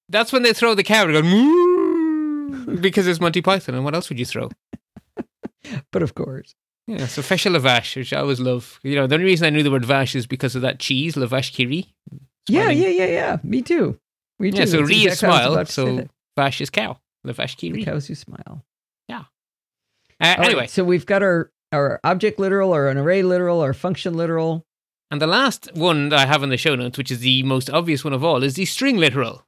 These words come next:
Speaker 1: Open quote, a bunch of text, close quote. That is a string literal. That is how you make a string, literally.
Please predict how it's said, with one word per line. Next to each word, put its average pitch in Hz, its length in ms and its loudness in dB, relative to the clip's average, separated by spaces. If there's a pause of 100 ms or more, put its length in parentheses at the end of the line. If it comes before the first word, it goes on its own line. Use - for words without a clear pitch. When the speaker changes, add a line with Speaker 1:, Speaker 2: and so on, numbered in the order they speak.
(160)
Speaker 1:
Open 202 320 0
quote, 131 460 -4 (100)
a 123 80 0
bunch 165 280 0
of 185 120 -2
text, 123 480 -2
close 165 240 2
quote. - 340 -6
That 120 120 -4
is 123 80 -4
a 156 60 -2
string 190 240 0
literal. 113 280 -2
That 120 140 0
is 131 100 -4
how 147 60 0
you 147 180 0
make 120 240 -4
a 151 40 0
string, - 320 -2 (520)
literally. 117 460 -10